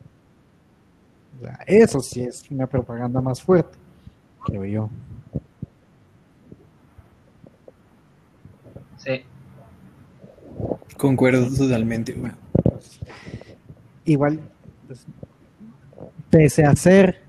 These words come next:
Speaker 1: de, de celebrando el cuarenta aniversario de la victoria de los rusos sobre los nazis,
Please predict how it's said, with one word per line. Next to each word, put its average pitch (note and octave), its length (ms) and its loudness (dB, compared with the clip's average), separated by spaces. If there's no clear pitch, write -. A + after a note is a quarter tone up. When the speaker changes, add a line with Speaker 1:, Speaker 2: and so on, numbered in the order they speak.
Speaker 1:
de, C3 580 -4
de B2 1500 -4
celebrando C#3+ 640 0
el C3 500 -4
cuarenta C#3 320 -6
aniversario C#3+ 560 -2
de B2 540 -8
la A#2+ 140 -8
victoria C#3 480 0
de C3+ 80 -2
los B2 200 -4
rusos C#3 240 0
sobre B2 200 -4
los A#2+ 160 -4
nazis, C#3+ 400 -4